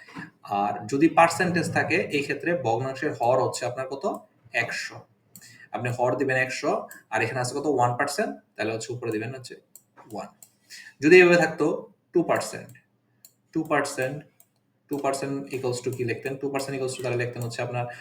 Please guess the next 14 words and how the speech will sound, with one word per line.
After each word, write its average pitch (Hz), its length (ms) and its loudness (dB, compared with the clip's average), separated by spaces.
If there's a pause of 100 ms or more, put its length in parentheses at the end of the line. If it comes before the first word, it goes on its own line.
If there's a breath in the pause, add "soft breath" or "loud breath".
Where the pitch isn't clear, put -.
(120 loud breath)
শত-, - 320 -2
যেহেতু 131 220 6
পার্সেন্ট 131 460 4
আছে, 117 220 -2
পার্সেন্ট 131 440 0
থাকলে 139 220 0
হচ্ছে 131 200 -2
আপনি 123 400 -2
লিখবেন 117 340 -2
এখানে 117 260 -4
নিচে 120 440 0 (640 loud breath)
হান্ড্রেড, 120 640 0 (1800 loud breath)
আর 104 160 2
উপরে 110 380 0